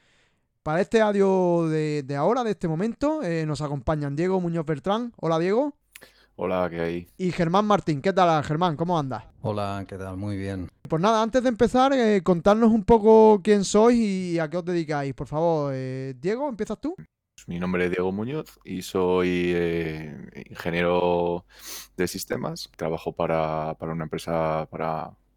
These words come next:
Speaker 2: una empresa bancaria. Y bueno, pues soy bastante aficionado a, a lo que son la,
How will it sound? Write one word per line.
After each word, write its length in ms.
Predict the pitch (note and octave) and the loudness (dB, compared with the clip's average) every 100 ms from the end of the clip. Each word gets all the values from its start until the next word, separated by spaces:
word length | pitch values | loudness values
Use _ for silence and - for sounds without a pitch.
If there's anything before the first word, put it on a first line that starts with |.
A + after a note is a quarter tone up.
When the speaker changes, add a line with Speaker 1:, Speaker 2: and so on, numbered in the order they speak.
| _ | _
Speaker 2:
una 260 | E2+ - F2 | -20 -10 -10
empresa 320 | E2 F2 E2 | -8 -8 -6
bancaria. 480 | D#2+ E2 A2 A#2+ - - - - - - - _ | -6 -4 -2 -2 -4 -10 -20 -18 -18 -20 -20 _
Y 80 | F2+ | -4
bueno, 300 | F#2 F2 F2+ | -2 -2 -6
pues 180 | - D#2+ | -8 -6
soy 500 | - F2 E2 E2 D#2+ | 0 0 2 -2 -2
bastante 340 | E2+ F#2 E2+ | -4 -4 -4
aficionado 760 | - F2 E2+ E2 E2 E2 E2 D#2+ | -6 -6 -4 -2 -2 -2 -2 -2
a, 400 | D#2+ - E3 - | -4 -4 -8 -10
a 160 | - | -8
lo 100 | E2+ | -6
que 120 | - | -6
son 400 | - F2 E2+ E2+ | -2 0 0 0
la, 600 | D#2+ D#2+ D#2+ D#2+ D#2+ E2 | -2 -2 -2 -6 -8 -12